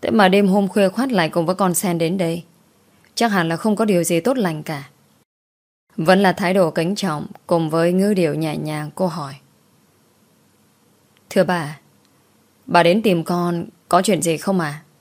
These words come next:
Bà Thanh thì khẽ thở dài một hơi, tay thì phe phẩy chiếc quạt xếp, trịch thượng nói:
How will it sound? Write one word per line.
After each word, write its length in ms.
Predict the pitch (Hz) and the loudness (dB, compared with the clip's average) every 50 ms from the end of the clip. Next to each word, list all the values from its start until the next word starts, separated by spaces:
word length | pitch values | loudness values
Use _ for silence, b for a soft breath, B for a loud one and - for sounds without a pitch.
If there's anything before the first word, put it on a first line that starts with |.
| _ _ _ _ _ _ _ b b b b b b b b b b b b b b b b b b b b b _ _ _ _ | _ _ _ _ _ _ _ b b b b b b b b b b b b b b b b b b b b b _ _ _ _
Bà 160 | 175 190 190 | 4 4 4
Thanh 220 | 185 226 214 208 190 | 4 2 0 0 0
thì 140 | 202 180 | 0 -2
khẽ 200 | 175 - 208 240 | 0 0 -2 -2
thở 240 | 247 - 202 175 165 | 0 0 0 0 0
dài 280 | 160 - 185 175 175 175 | 0 0 -2 0 0 0
một 220 | 170 170 170 - | 0 -2 -2 -2
hơi, 340 | 180 190 185 185 185 185 180 - _ _ _ _ _ _ _ _ | -2 -2 0 0 0 -2 -4 -8 _ _ _ _ _ _ _ _
tay 200 | 202 202 202 190 | 0 0 2 2
thì 140 | 190 180 165 | 0 -2 -2
phe 220 | - 202 196 196 | 0 -2 -2 -2
phẩy 300 | 190 - 180 156 143 - | -2 -2 -2 -2 -4 -6
chiếc 220 | - - 202 185 | -6 -6 -6 -4
quạt 200 | - 180 156 - | -4 -6 -2 -2
xếp, 280 | - - 196 185 202 220 226 - _ _ _ | -2 0 0 0 0 -2 -6 -12 _ _ _
trịch 240 | - 175 - - - | 0 0 0 0 -2
thượng 260 | 214 170 143 147 147 | -2 -2 -2 -2 -4
nói: 340 | 143 143 147 170 220 240 | -6 -8 -6 -6 -8 -10